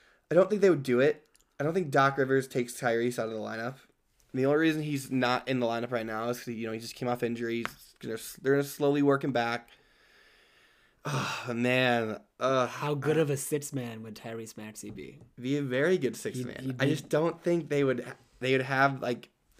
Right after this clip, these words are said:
Speaker 1: and that's, I feel like that'd be hard for Tyrese Maxey to do because he's probably looking at himself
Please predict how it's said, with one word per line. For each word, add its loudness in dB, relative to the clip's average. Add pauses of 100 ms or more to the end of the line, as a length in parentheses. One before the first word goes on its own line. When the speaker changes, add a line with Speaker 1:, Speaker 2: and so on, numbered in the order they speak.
(380)
Speaker 1:
and 0
that's, 2
I 2
feel 0
like 2
that'd 2
be 0
hard 2
for -2
Tyrese 0
Maxey -8
to -12
do -4
because -10
he's -8
probably -2
looking -4
at -10
himself -4